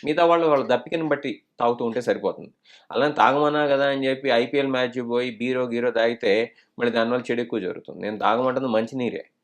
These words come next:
అంతేగాని ఏది పడితే అది తాగమని చెప్పట్లే. ఇంకొక ముఖ్యమైనటువంటి విషయం ఏంటంటే, శీతల పానీయాలు తాగమన్నారు కదా డాక్టర్ గారు అని చెప్పి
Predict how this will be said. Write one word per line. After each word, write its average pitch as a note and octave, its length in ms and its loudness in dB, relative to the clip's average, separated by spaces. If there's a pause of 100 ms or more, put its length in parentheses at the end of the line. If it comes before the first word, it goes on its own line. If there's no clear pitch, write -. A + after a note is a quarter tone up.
(260)
అంతేగాని A#2+ 400 -2
ఏది A#2 120 0
పడితే A2+ 280 0
అది G#2 80 0
తాగమని G2+ 360 -2
చెప్పట్లే. F#2 320 -8
ఇంకొక D#3 260 2
ముఖ్యమైనటువంటి C#3 560 0
విషయం A2+ 240 -2
ఏంటంటే, G2 340 -4
శీతల C#3 300 0
పానీయాలు C#3 380 0
తాగమన్నారు B2 520 0
కదా A#2 160 4
డాక్టర్ A2+ 320 0
గారు A#2 120 2
అని A2+ 160 -2
చెప్పి A#2+ 320 -2